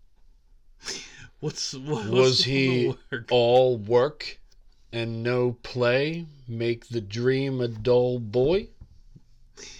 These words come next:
Speaker 1: What's with the, the work sayings?
Speaker 2: I don't know. I'm gonna let you put two and two together on this one there, Einstein.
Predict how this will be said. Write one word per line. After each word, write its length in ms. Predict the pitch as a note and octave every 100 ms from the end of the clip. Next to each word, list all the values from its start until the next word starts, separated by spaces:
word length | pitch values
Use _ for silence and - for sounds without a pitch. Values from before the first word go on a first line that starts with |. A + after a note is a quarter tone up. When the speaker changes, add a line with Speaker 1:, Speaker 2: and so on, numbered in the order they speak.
| - - - - -
Speaker 1:
What's 180 | D3 C#3+
with 160 | E3
the, 380 | D3 D3+ C#3+ C3 - -
the 100 | C3+
work 520 | B2+ C3+ B2+ - - - _ - - - -
sayings? 460 | C#3 A#2 A2 - - _ _ -
Speaker 2:
I 160 | - D3+
don't 220 | F3 C#3
know. 260 | D#3 E3+ F#2 - - - - -
I'm 180 | D3 C4+
gonna 140 | B3+
let 200 | C#3 C#3+
you 80 | D#3
put 240 | - F#3 -
two 180 | F#3+
and 100 | F#3
two 140 | F3+ G3+
together 400 | G3 G3 B3 G3+
on 140 | B2
this 260 | B2+ E3+ -
one 160 | C3
there, 260 | A2+ G#2+ A2
Einstein. 680 | B2 A#2 A2 - A#2 C#3+